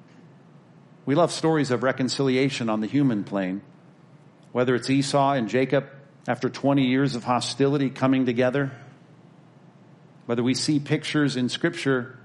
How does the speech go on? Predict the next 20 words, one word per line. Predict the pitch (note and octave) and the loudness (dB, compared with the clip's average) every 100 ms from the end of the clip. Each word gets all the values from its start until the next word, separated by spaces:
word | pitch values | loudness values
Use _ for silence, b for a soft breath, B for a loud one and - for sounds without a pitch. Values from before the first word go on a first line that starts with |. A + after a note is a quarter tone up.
| - - - - - - - - | -20 -20 -20 -20 -20 -20 -20 -8
of | B2 A2+ | -4 2
those | C3+ D3 C#3 | 2 2 0
who | C#3 C#3 | 0 2
are | A#2+ | 2
at | A2+ G#2 | 2 0
odds | A#2+ D3 C#3+ | 2 2 0
with | C3 - | -2 -2
one | B2+ | 0
another | B2+ B2+ A#2 - - - - - - - | 2 0 0 -6 -20 -20 -20 -20 -20 -4
being | C#3 C3+ | 0 2
brought | G#2 D3 D#3 - | 2 2 2 -2
together | B2 C3+ D3 C#3 | 0 2 4 2
in | B2 | 0
some | G#2+ D#3 E3 | -2 0 0
kind | C#3+ C#3+ A#2 | 0 0 0
of, | F#2+ - - - - - - - | -2 -10 -20 -20 -20 -20 -10 -6
of | A#2 | -4
scene | - - D#3+ D#3 | -2 0 2 2
of | A#2 | 0
affection. | A2 - F3 - A#2 F#2 | -2 0 -2 -2 -6 -6